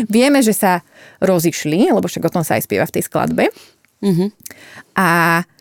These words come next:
Speaker 1: potom sa ona teda dala dokopy s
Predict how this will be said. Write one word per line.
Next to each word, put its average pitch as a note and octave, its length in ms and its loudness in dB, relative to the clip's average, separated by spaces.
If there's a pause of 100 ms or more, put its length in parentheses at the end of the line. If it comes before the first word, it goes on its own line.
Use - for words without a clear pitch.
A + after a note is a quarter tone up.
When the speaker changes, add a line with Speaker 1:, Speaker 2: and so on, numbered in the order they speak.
(540)
Speaker 1:
potom A#3 300 2
sa G#3+ 160 0
ona G#3 180 4
teda F#3+ 220 2
dala E3+ 260 2
dokopy F#3 500 -2 (300)
s E3+ 180 -4